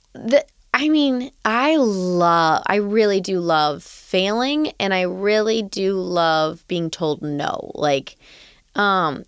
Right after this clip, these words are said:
we have failed a lot, and we have gone to these meetings and events and fed people that we were like, "This is it. We are going, like,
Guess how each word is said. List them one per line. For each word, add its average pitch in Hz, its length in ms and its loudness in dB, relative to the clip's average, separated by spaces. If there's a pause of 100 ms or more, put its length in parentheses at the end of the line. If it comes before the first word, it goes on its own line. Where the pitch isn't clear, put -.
we 196 320 0
have 294 180 0
failed 214 360 2
a 196 40 2
lot, 175 340 2
and 190 100 -2
we 190 120 -2
have 185 160 -4
gone 180 260 0
to 185 120 -8
these 185 260 -6
meetings 170 400 -4
and 170 80 -4
events 165 580 -6
and - 480 -8 (220)
fed 196 500 0
people 175 300 -2
that 165 160 0
we 165 100 0
were 151 80 0
like, - 420 -6
"This 156 300 -4
is 151 140 -6
it. 147 240 -6
We 170 280 0
are 151 140 -4
going, - 380 -6
like, - 260 -4